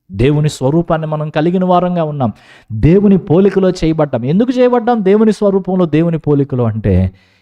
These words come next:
ఏలికలుగా మనం ఉండాలని, పరిపాలకులుగా మనం ఉండాలని దేవుడు మనలను ఈ రీతిగా పుట్టించిన వాడుగా ఉన్నాడు. So, ఎప్పుడు మనం ఆ రీతిగా ఉండగలుగుతాం అనంటే, మనము ఈ లోకంలో దేవుడు మనలను సృష్టించిన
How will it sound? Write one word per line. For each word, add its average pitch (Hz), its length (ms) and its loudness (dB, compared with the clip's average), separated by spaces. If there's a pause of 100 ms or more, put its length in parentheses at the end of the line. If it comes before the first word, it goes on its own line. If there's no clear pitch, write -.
(120)
ఏలికలుగా 120 840 2
మనం 107 300 2
ఉండాలని, 104 520 -2 (1040)
పరిపాలకులుగా 147 840 0
మనం 120 280 -2
ఉండాలని 107 600 0 (380)
దేవుడు 127 420 0
మనలను 110 560 0
ఈ 131 120 4
రీతిగా 120 640 -2 (280)
పుట్టించిన 156 580 -2
వాడుగా 107 520 0
ఉన్నాడు. 92 360 0 (580)
So, 175 220 2 (260)
ఎప్పుడు 175 320 0
మనం 247 240 2
ఆ 196 80 2
రీతిగా 208 380 0
ఉండగలుగుతాం 180 800 -2
అనంటే, 127 640 0 (380)
మనము 185 520 2
ఈ 151 120 2
లోకంలో 170 500 0
దేవుడు 175 420 0
మనలను 147 300 0
సృష్టించిన 170 760 -2